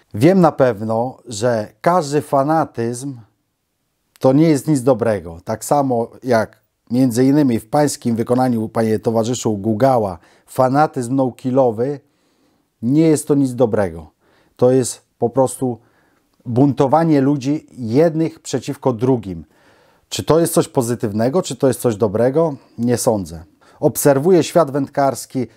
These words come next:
jak wygląda na zachodzie, jak wygląda na wschodzie.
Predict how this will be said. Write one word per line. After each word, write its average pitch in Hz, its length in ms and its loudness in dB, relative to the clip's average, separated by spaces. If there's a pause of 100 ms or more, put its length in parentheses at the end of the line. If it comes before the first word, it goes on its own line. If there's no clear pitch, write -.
jak 131 200 2
wygląda 120 400 0
na 110 160 -6
zachodzie, 123 640 -2 (500)
jak 139 180 0
wygląda 117 420 0
na 95 120 -8
wschodzie. 123 640 -2